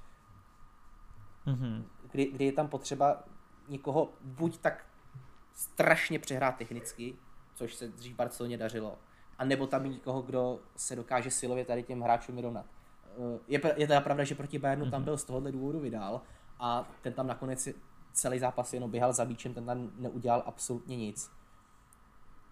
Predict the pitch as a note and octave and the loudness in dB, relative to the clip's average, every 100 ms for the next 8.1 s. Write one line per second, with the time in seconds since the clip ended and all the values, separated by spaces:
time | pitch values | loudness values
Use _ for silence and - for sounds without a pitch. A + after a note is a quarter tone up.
0 | - C#3 D3 F3+ D#3+ C3+ D#3 D3 C3+ C3+ | -2 4 8 8 8 6 4 2 0 4
1 | D3 C#3 - - - - - - - - | 4 4 -2 -18 -16 -16 -14 -14 -16 -16
2 | - D3+ F#3+ G3 F#3+ D3+ E3+ - - - | -2 4 4 4 0 -2 -2 -4 -12 -2
3 | - - E3+ F#3+ F#3+ F3 - - E3+ - | 0 6 8 8 6 2 0 0 -2 -4
4 | E3 - D#3 D#3+ E3 E3 - - - - | -2 4 4 4 2 -4 -16 -20 -20 -16
5 | - - - - - - - - - - | -16 -16 -18 -20 -20 -20 -20 -16 -12 -12
6 | - C3 D3 C#3 C#3 - C3+ C3 - C#3 | 4 8 10 8 6 4 2 2 2 2
7 | C3+ C3 - B2 B2+ B2 A#2+ B2 - B2+ | 2 0 -6 -6 -4 -2 -4 -6 -6 -6